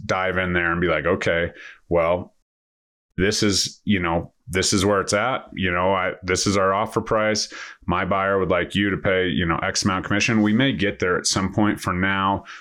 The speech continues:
for the most part in our market, you're seeing, you know, a decent commission rate being offered on most listings,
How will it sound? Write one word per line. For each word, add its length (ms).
for 80
the 60
most 280
part 180
in 40
our 100
market, 360
you're 160
seeing, 640
you 100
know, 380
a 140
decent 460
commission 520
rate 260
being 220
offered 400
on 160
most 240
listings, 640